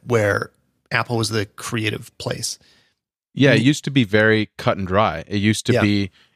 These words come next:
Speaker 2: if you wanted to make and create, you used a Mac, and if you wanted to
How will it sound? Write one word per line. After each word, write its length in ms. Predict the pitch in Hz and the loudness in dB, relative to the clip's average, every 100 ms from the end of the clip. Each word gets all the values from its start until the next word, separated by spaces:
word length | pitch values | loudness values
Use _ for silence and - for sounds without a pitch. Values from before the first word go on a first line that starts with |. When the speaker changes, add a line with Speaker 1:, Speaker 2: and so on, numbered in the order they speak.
| - | -2
Speaker 2:
if 160 | 117 | 0
you 140 | 120 113 | 2 4
wanted 340 | 123 131 113 | 4 2 -2
to 400 | - 117 110 104 - | -2 0 2 0 0
make 440 | 95 104 117 - 107 | 0 4 4 2 -2
and 160 | 101 | -2
create, 540 | - 101 110 165 - - | 0 2 4 2 0 -2
you 240 | 104 98 | 0 0
used 320 | 90 92 87 | 0 -2 -2
a 40 | 92 | 0
Mac, 320 | 117 151 - | 2 2 2
and 80 | 101 | 0
if 120 | - | 2
you 100 | 98 | 2
wanted 320 | 98 101 98 | 4 2 0
to 220 | - 95 | -2 -6